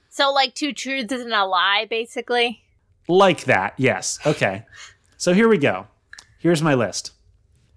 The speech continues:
Speaker 2: Over the Rainbow, Fairy Tale Father, The Haunted Arcade, The Little Library, My Friend Abe, Freak Out,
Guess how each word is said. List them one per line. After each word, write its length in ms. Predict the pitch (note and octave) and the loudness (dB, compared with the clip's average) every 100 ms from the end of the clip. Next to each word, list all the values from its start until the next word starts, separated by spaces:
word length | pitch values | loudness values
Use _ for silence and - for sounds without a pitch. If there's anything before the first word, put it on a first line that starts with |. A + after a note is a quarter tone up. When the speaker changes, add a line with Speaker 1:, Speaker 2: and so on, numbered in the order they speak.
| _ _ _ _ _ | _ _ _ _ _
Speaker 2:
Over 380 | G#3+ B3+ A#3+ B3 | 4 4 2 4
the 140 | A3 | 4
Rainbow, 640 | G3 G3 G3 C3+ F2+ F2+ _ _ _ _ _ | 4 2 2 2 0 -6 _ _ _ _ _
Fairy 440 | _ D#3+ E3+ F3+ | _ -2 2 2
Tale 300 | F3 D#3+ D#3+ | 2 0 0
Father, 580 | D3+ F3 F3+ A#2 G2 G2 _ _ _ _ _ | 2 2 2 0 -6 -10 _ _ _ _ _
The 100 | A#2+ | 0
Haunted 380 | B2 C#3 D#3+ D#3 | 2 0 2 2
Arcade, 600 | D3+ - G3 C#3 F#2 - _ _ _ _ _ | 2 0 0 0 -2 -10 _ _ _ _ _
The 120 | A2 | -2
Little 280 | A2 C#3 F3+ | 2 4 4
Library, 720 | D#3 C#3 C#3+ A#2+ G#2+ F#2+ F2 - _ _ _ _ | 4 2 2 0 0 -2 -6 -14 _ _ _ _
My 200 | C3 E3 | -2 -2
Friend 340 | - G3 G3+ G#3 | 0 0 2 2
Abe, 360 | F#3+ D#3 G#2+ G2+ _ _ _ _ | 2 2 0 -4 _ _ _ _
Freak 400 | - A#3+ C4+ F#3 | -8 0 0 2
Out, 340 | C#3 G#2 - | 0 0 -4